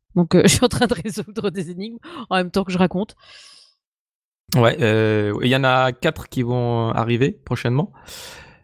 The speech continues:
Speaker 2: Euh, des, vraiment des énigmes que je, je voulais absolument faire.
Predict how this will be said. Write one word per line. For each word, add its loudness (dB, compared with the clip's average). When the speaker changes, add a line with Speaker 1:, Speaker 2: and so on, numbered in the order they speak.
Speaker 2:
Euh, 4
des, -2
vraiment 0
des 2
énigmes 0
que -4
je, -2
je -4
voulais -2
absolument 0
faire. -4